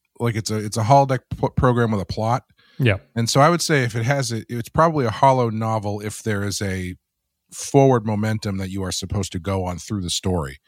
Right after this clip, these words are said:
Speaker 1: If it is
Speaker 2: Okay.
Speaker 1: telling you a story versus just, like, <clears throat> you know, Chez Fook, which is just a hangout, you know?
Speaker 2: E-, even if you can break off of it at various points and, and not, you don't know the ending. You know what I mean?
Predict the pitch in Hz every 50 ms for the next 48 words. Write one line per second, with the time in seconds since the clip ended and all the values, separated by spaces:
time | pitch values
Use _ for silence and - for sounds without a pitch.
0 | _ _ _ _ - 110 123 120 107 107 98 92 156 151 147 135 123 113 101 -
1 | - - 117 107 95 82 71 - - _ _ _ _ _ - - 107 101 - -
2 | 104 92 - - 107 98 - - 101 98 92 87 85 - - _ _ _ _ _
3 | - 185 - 139 110 85 90 95 90 82 76 - - - - 117 110 87 - -
4 | 123 117 104 87 - 87 82 - - 82 - - 80 - 85 82 87 87 85 78
5 | 71 - - - _ _ 78 78 80 - - 180 170 190 226 185 160 156 170 165
6 | 139 156 160 143 139 151 139 127 110 - 123 127 127 131 127 - - 160 123 123
7 | 120 - - 139 113 127 139 156 143 - - 135 139 139 131 123 135 135 135 135
8 | 127 - - - 143 139 139 139 139 139 135 120 113 107 101 98 - _ _ _
9 | - - 160 123 117 113 107 110 117 117 113 127 156 - _ _ _ _ _ _
10 | _ _ _ _ _ _ _ _ _ - 175 160 160 170 160 151 147 143 123 127
11 | 127 131 139 135 120 104 98 104 - - 147 135 123 123 117 120 117 117 117 120
12 | 117